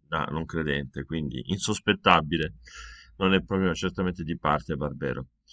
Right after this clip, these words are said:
Quindi il sito, la pagina Facebook alla quale potete chiedermi amicizia è questa qui, la comunità dei Jesus Worshippers.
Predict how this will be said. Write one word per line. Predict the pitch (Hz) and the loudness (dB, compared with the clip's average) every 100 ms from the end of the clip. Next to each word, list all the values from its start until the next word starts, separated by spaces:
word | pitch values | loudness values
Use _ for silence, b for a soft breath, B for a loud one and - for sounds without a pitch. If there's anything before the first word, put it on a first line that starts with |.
| B B _ | B B _
Quindi | - 95 85 82 | 0 2 4 4
il | 82 | 2
sito, | - 123 131 - 92 | 2 2 4 4 4
la | 73 | 4
pagina | 92 95 87 | 2 2 0
Facebook | 98 107 117 92 87 | 2 2 2 -2 0
alla | 82 | 2
quale | 85 87 | 2 0
potete | 78 87 87 | 0 2 2
chiedermi | - 90 85 82 78 | 2 2 2 0 -2
amicizia | 78 78 92 104 - 87 | -4 -4 0 0 0 -2
è | 78 | -2
questa | 78 - 69 | -6 -6 -8
qui, | - - _ _ _ b b b b _ - | -8 -14 _ _ _ b b b b _ -16
la | |
comunità | 76 85 85 85 85 | -4 0 2 6 6
dei | 80 80 78 | 6 2 0
Jesus | 76 85 98 82 82 - | 0 4 4 4 -2 0
Worshippers. | 85 85 - 95 67 64 71 - - - | 2 2 2 0 0 -2 -2 -2 -2 -2